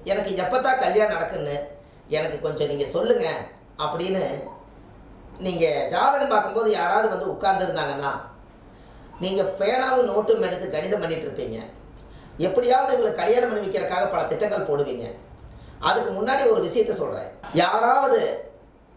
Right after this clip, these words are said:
திருமண பத்திரிகை கொண்டு வந்து, "எங்களோட கல்யாணத்துக்கு நீங்க முக்கியமா வரணுங்கன்னு" யாராவது பத்திரிகை கொண்டு வந்தாங்கன்னா,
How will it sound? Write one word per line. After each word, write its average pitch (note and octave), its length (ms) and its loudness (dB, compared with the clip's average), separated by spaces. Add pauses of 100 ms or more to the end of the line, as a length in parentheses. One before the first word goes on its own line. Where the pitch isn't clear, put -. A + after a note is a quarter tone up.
(120)
திருமண B3 360 2
பத்திரிகை A3 520 2
கொண்டு F#3+ 240 0
வந்து, F#3+ 560 -2 (520)
"எங்களோட A3 500 2
கல்யாணத்துக்கு - 680 2 (360)
நீங்க G3 240 -2
முக்கியமா A#3 480 -2
வரணுங்கன்னு" A3 520 0
யாராவது G#3+ 500 4
பத்திரிகை A3+ 420 2
கொண்டு F#3 200 -4
வந்தாங்கன்னா, E3 400 -2